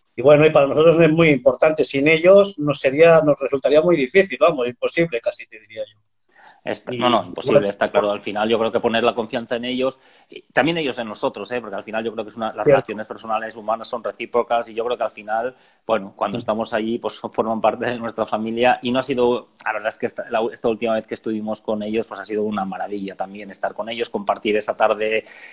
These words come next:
Speaker 2: de reunión, de preparación de temporada, pero además de, de, de, de, de eso, ¿no? De, de, de,
Speaker 1: De compartir con ellos
Speaker 2: de
Speaker 1: también.
Speaker 2: compartir con ellos, sí, una barbacoa en la casa, en la oficina, fueron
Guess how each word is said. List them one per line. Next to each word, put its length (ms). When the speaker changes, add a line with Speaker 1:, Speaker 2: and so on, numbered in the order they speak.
Speaker 2:
de 160
reunión, 600
de 120
preparación 480
de 240
temporada, 640
pero 160
además 480
de, 400
de, 220
de, 180
de, 260
de 140
eso, 240
¿no? 180
De, 160
de, 220
de, 280
Speaker 1:
De 120
compartir 580
con 180
ellos 240
Speaker 2:
de 100
Speaker 1:
también. 280
Speaker 2:
compartir 300
con 180
ellos, 420
sí, 200
una 180
barbacoa 960
en 80
la 140
casa, 400
en 60
la 80
oficina, 420
fueron 240